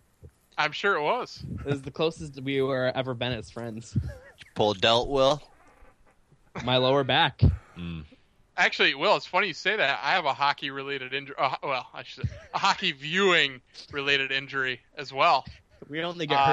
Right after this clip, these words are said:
Speaker 2: hurt watching hockey.
Speaker 1: Yeah, watching sports. That's the only time I pull anything. Uh, it was the Olympics when Parise tied it up. I picked Corey up off the ground, and gave him a big giant man hug, and I hurt my back.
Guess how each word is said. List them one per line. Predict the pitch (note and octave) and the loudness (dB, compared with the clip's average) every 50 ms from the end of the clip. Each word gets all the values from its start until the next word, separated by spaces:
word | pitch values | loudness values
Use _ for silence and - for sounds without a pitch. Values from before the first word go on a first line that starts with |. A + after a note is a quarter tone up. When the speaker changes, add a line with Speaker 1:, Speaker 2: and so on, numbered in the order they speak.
| C3+ | 4
Speaker 2:
hurt | B2+ - | 0 -2
watching | B2+ C3+ C3+ - B2+ A#2+ A2+ | -6 -6 -6 -6 -12 -10 -6
hockey. | A#2 A2+ A#2 A2+ - C3 C3 B2+ - _ _ _ _ _ | -6 -6 -6 -4 -4 -6 -6 -6 -10 _ _ _ _ _
Speaker 1:
Yeah, | F3 E3 D#3+ C#3+ C3+ | -2 0 0 2 2
watching | C#3 C#3+ C#3+ D3 C#3+ - C#3+ C3 | 2 2 2 2 0 -4 -12 -14
sports. | B2+ - - C3+ B2+ B2+ - _ | -14 -14 -10 -8 -8 -8 -8 _
That's | C#3+ C3 - | -18 -12 -6
the | C#3 | -4
only | C3+ C3 B2+ | -4 -4 -4
time | - - C3+ B2+ B2+ | -4 -4 -4 -2 -2
I | B2+ C3 | -4 -6
pull | B2+ - - C3 B2+ | -6 -8 -10 -10 -10
anything. | B2+ B2+ B2+ B2 B2+ B2+ B2 _ - - - - - _ - - _ _ | -10 -12 -12 -12 -14 -14 -14 _ -20 -20 -20 -20 -20 _ -20 -20 _ _
Uh, | - C#3+ C#3 C#3 C#3 C#3 C3+ C3+ - - _ - - _ _ _ _ _ _ _ F#3 | 2 4 6 6 6 4 2 0 -2 -6 _ -20 -20 _ _ _ _ _ _ _ -6
it | F3+ | -4
was | F3 E3+ E3 D#3+ D3 C#3+ - | -2 0 -2 -2 -2 -4 -4
the | D#3+ D#3 D3+ | -2 -2 0
Olympics | C#3+ C#3+ D3+ G3+ A3+ G#3+ D#3+ C#3+ D3 - - - - - - - _ _ _ | 0 0 0 0 0 2 2 0 0 0 -6 -16 -16 -18 -20 -20 _ _ _
when | _ D3+ D3 C#3+ | _ -4 -4 -4
Parise | - - D#3 D#3 D#3 F#3 G#3+ A3 F#3 F3+ F3+ D#3 D3 C#3+ C#3 - | -4 -6 -6 -4 0 2 2 2 2 2 4 4 4 2 0 0
tied | - E3+ E3 E3+ D#3+ D#3 | 0 2 2 4 2 2
it | D3+ | 4
up. | F3+ F#3 D3+ - - - | 4 4 2 2 -2 -4
I | D3+ D3 | -4 -4
picked | - - - - - G#3+ A3+ - - - - | -4 -6 -14 -8 -6 -6 -6 -6 -12 -20 -14
Corey | - - F#3 G#3+ A#3 G3 D3 C#3 C3+ | -6 -4 0 0 2 2 2 0 2
up | C3 C3 B2+ - D3 | 0 0 -2 0 0
off | C#3+ D3 C#3+ - | 0 0 0 -2
the | - C#3 | -10 -8
ground, | C3+ C3+ C3 C3+ D3 E3 A3+ A3+ - - - _ - A#5 A#5 - - - A#5 - - | -4 -2 0 2 2 0 0 -4 -12 -18 -20 _ -6 -6 0 0 0 0 0 -2 -4
and | - - | -2 0
gave | D#3 D#3+ E3+ | 4 4 4
him | F3 D#3+ | 4 4
a | D3+ C#3+ D3+ | 2 2 2
big | - F3 D3+ - | 0 -2 -2 0
giant | C#3 D#3+ D#3+ E3+ E3+ E3 C3+ | 0 2 4 4 4 2 0
man | C#3+ C#3 C#3 D3 D#3 | 0 0 0 0 0
hug, | D3+ E3+ F3 G3 A3 A3 - _ _ _ _ _ _ _ _ _ _ _ _ - | 0 0 0 0 -2 -6 -14 _ _ _ _ _ _ _ _ _ _ _ _ -2
and | D#3 D3+ | 0 2
I | D#3 D#3+ C#3+ | 4 2 4
hurt | D#3+ F3+ F3 D#3 | 2 0 2 2
my | D#3 D3 | 0 0
back. | C#3 D3 D#3+ F#3+ D#3 - - - | 4 4 4 4 2 0 -6 -18